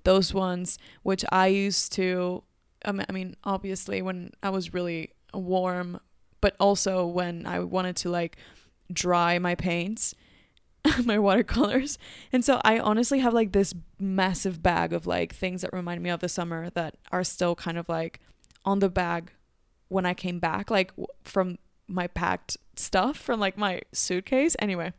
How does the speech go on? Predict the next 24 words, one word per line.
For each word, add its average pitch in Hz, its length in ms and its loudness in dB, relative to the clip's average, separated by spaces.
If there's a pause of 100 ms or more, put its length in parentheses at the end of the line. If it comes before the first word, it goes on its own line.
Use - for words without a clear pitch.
(880)
there's 247 160 6
a 262 80 6
few 240 200 0
memories 214 320 0
of 196 80 -4
the 190 80 -2
summer 190 240 -4
and 190 140 -2
I'm 185 80 -6
just 185 140 -6
having 196 240 -2
a 190 40 -2
really 185 280 -2
hard 185 220 -4
time 185 200 -6
digesting 202 540 -2
that. 190 360 2
And 185 540 -2
I 196 100 2
know 214 160 2
that 294 120 -2
it's 277 160 -6
many 196 180 -2
people's 180 640 -4